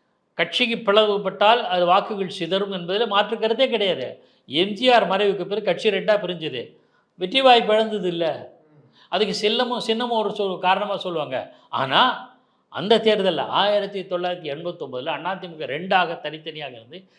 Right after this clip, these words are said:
Speaker 1: களம் கண்ட போது கூட, ஜெயலலிதா தலைமையிலான இரட்டை இலை சின்னம் இல்லாத நிலையிலும் இருபத்தேழு இடங்கள், எதிர்க்கட்சி தலைவராக ஜெயலலிதா தான் முதல்ல வந்தாங்க.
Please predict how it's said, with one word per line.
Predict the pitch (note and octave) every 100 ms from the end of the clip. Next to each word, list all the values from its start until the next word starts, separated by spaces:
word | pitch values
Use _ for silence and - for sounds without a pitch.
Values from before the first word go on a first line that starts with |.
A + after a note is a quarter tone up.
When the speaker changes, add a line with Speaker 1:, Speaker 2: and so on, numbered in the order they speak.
| _
Speaker 1:
களம் | - F3 G3+ G3
கண்ட | F3 D#3
போது | C3+ B2+
கூட, | A2 A#2+ D3+ E3 E3+ - - _ C3+
ஜெயலலிதா | E3+ G#3+ C4+ D4+ C#4+ A#3+ C4 B3
தலைமையிலான | A3 F#3+ F#3+ E3 D3 C#3 C3+ F#3+ -
இரட்டை | E3 F3 B3 B3+
இலை | A#3+
சின்னம் | G#3+ A3 G#3+
இல்லாத | F3+ G3+ A#3+ A3+ G3
நிலையிலும் | E3 D3+ C#3+ E3+ A3 - - _
இருபத்தேழு | D#3+ A3+ C4+ A3+ G3
இடங்கள், | F3 E3+ E3+
எதிர்க்கட்சி | D3 G#3 C#4+ C4+ C4+
தலைவராக | B3+ A3 G#3+ A#3 A3+
ஜெயலலிதா | F#3+ A3+ A3 A3
தான் | G#3
முதல்ல | F#3+ F#3+ G3
வந்தாங்க. | E3 C#3+ A#2